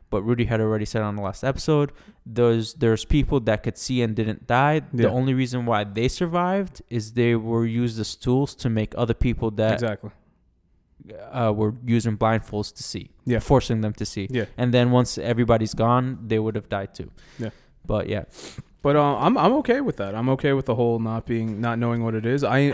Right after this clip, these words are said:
Speaker 2: I prefer that 'cause it's almost like the, uh, it's the fear of the unknown type thing coming in.
Speaker 1: Well, the thing is, is, like, the, y-, this will be going too much into the movie. I'm not
Speaker 2: Yeah.
Speaker 1: gonna talk about it. They kinda showed it, what it was,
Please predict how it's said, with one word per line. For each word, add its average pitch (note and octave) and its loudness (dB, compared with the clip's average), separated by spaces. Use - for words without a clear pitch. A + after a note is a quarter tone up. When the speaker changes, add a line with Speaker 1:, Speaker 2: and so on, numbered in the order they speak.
Speaker 2:
I C#3 0
prefer C3+ 2
that E3 2
'cause B2 2
it's B2 0
almost C3+ 2
like A2+ -2
the, A2 -4
uh, G#2 -4
it's - -4
the C#3 2
fear D3 4
of B2+ 0
the B2 4
unknown A2+ 0
type A2+ -2
thing A2+ -2
coming G#2 -4
in. G2+ -8
Speaker 1:
Well, F3+ 4
the F3 0
thing A#3 2
is, A3 2
is, F#3+ -4
like, D#3+ 2
the, E3+ -4
y-, C#3+ -8
this C3 -4
will D#3 0
be B2+ 0
going A#2 0
too - -6
much G#2 -4
into F#2+ -8
the G2 -6
movie. F#2+ -10
I'm G#2 -8
not G2 -8
Speaker 2:
Yeah. G2+ -14
Speaker 1:
gonna F#2+ -10
talk G#2 -10
about F#2 -12
it. - -16
They C3 -2
kinda F#3+ 0
showed G3+ -2
it, G#3 -4
what F3+ -4
it F3+ -6
was, G3 -4